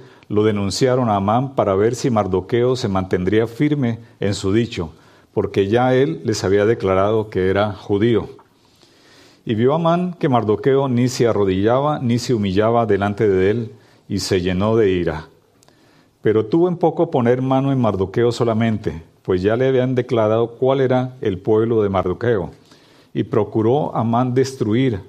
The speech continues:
a todos los judíos que habían en el reino de Asuero,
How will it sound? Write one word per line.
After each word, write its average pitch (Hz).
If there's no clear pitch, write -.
a 95
todos 139
los 120
judíos 120
que -
habían 110
en 101
el 95
reino 120
de 104
Asuero, 92